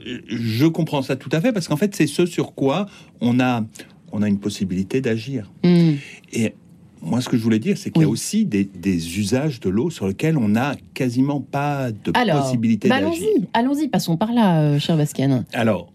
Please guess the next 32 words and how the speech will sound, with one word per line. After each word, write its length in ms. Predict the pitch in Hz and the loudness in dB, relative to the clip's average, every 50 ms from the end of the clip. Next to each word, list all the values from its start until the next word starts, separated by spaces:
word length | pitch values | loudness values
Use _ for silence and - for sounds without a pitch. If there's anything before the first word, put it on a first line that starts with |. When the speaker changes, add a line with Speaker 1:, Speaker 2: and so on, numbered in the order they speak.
| - - - | -20 -10 -4
Speaker 1:
l'usage, 840 | - 127 139 151 175 180 165 165 180 202 226 240 240 226 190 156 - - - | -2 0 2 2 2 2 2 2 0 2 0 0 -2 -2 -4 -6 -10 -12 -16
qui 100 | - - | -18 -6
con-, 180 | - 131 - - | -4 -4 -4 -4
vous 160 | 110 117 143 | -4 -4 -4
sa-, 240 | 143 - 170 160 147 | -2 0 0 0 0
vous 360 | - 123 127 147 151 151 147 | 0 -2 0 2 2 2 2
devriez 840 | 131 135 143 143 156 156 160 156 147 139 139 135 131 127 117 107 101 - - - - - | 2 0 -2 -2 0 0 2 2 4 4 4 4 4 2 0 -2 -6 -12 -20 -20 -18 -14
peut-être 300 | - - - - - - | -12 -10 -10 -10 -10 -4
savoir 540 | - 107 113 131 156 160 165 165 151 - - | -4 -2 -2 0 0 0 0 0 -2 -6 -8
que 180 | - 117 104 101 - - - - - - - - | -6 -6 -6 -6 -6 -12 -18 -18 -20 -20 -8 -4
l-, 240 | 120 120 123 - - - - - - - - - | -2 -2 0 -2 -4 -6 -12 -20 -20 -20 -16 -8
en 140 | - - 117 | -4 -4 -2
termes 240 | 113 156 156 139 123 | -2 0 2 2 2
de 80 | 110 | 0
consommation, 920 | 101 - - 131 127 123 - 143 123 120 110 107 - - - 190 202 214 220 - - - - - - - | 0 -2 -2 -2 -2 0 0 0 0 0 0 -2 -6 -8 -6 -4 -4 -4 -4 -6 -10 -16 -20 -20 -20 -16
euh, 40 | 104 101 104 98 95 - - - - - - - - - - - - - - | -12 -10 -10 -8 -8 -10 -10 -12 -12 -12 -14 -16 -18 -20 -20 -20 -20 -12 -10
il 100 | - - - | -6 -4 -4
y 40 | |
a 160 | 98 90 85 76 76 76 - - | -4 -4 -4 -6 -10 -12 -14 -14
bien 240 | - 87 95 95 92 | -8 -4 -4 -2 -2
sûr, 440 | 85 - - - 107 98 85 78 80 | -4 -6 -6 -4 -2 -2 -2 -4 -6
euh, 180 | 80 76 69 67 - - - - - - - - - - - - - - - - - - - 85 - - 82 - | -10 -10 -10 -12 -14 -14 -16 -16 -16 -16 -18 -20 -20 -20 -20 -20 -20 -20 -20 -4 0 0 2 2 0 -2 -6 -10
<clears throat> 180 | - - - - | -16 -20 -14 -8
vingt-cinq 380 | - 98 92 - 101 95 87 | -6 -6 -4 -4 -4 -6 -6
pour 200 | - - - - | -6 -10 -12 -12
cent 220 | - - 90 82 80 | -10 -8 -6 -6 -6
de 140 | 76 76 | -6 -8
la, 460 | - - 73 71 - - - - - - - - - - - - - - - - - - - - | -8 -8 -10 -10 -12 -12 -14 -16 -16 -16 -16 -18 -18 -18 -20 -18 -18 -16 -14 -14 -14 -14 -12 -8
de 80 | - - | -6 -6
ce 100 | - - | -6 -6
qui 200 | - - - 104 | -6 -2 -2 -2
est, 100 | 85 - | -2 -2